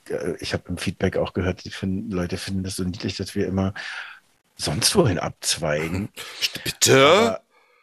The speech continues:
Speaker 1: äh,
Speaker 2: Ich glaub, es hakt.
Speaker 1: Entschuldigung,
Speaker 2: Stimmt,
Speaker 1: ich hab auch
Speaker 2: entschuldige
Speaker 1: gesagt, das
Speaker 2: bitte
Speaker 1: kann doch nicht
Speaker 2: mal.
Speaker 1: wahr sein. Wir sind zwei
Speaker 2: Bitte?
Speaker 1: Professoren,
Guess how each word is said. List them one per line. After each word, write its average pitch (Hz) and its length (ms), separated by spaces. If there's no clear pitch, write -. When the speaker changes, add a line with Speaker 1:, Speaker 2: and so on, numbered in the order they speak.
Speaker 1:
äh, 131 80
Speaker 2:
Ich 131 60
glaub, 131 140
es 113 200
hakt. 165 280
Speaker 1:
Entschuldigung, 175 320
Speaker 2:
Stimmt, - 40
Speaker 1:
ich 165 120
hab 143 120
auch 147 100
Speaker 2:
entschuldige 139 240
Speaker 1:
gesagt, 160 80
das 123 100
Speaker 2:
bitte 170 100
Speaker 1:
kann 160 180
doch 165 80
nicht 170 260
Speaker 2:
mal. - 20
Speaker 1:
wahr 151 300
sein. 120 540
Wir 120 100
sind 135 180
zwei 139 160
Speaker 2:
Bitte? - 20
Speaker 1:
Professoren, 170 1000